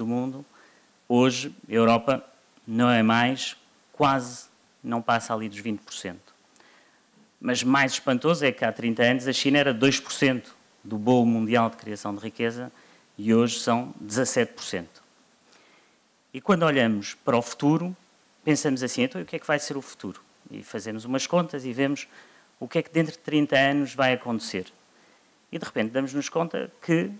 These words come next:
se olharmos para os países maiores, eh, do mundo, para o G sete, daqui a trinta anos não haverá um único país europeu no G sete. Ou seja, a Alemanha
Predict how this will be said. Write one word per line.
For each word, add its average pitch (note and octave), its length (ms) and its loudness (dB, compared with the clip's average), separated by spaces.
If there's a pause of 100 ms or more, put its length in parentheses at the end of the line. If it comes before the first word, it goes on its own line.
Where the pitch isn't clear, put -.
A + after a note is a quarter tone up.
se - 160 -4
olharmos C3+ 340 2
para - 160 0
os A2+ 120 0
países A#2 320 2
maiores, C3 680 4 (240)
eh, A2+ 220 -10
do B2 160 -8
mundo, E3 400 -2 (240)
para A#2+ 100 -2
o A2+ 60 0
G B2 180 2
sete, - 460 0 (960)
daqui C#3 300 -4
a - 20 -4
trinta C#3 300 -4
anos D3 240 -2
não D3+ 160 0
haverá C3+ 380 0
um F3 260 4
único F3 280 2
país C#3+ 300 0
europeu C3+ 320 -2
no C3 80 -4
G A#2 160 -4
sete. G2+ 280 -8
Ou - 1500 -20
seja, A2+ 220 -2
a - 20 4
Alemanha A2+ 540 0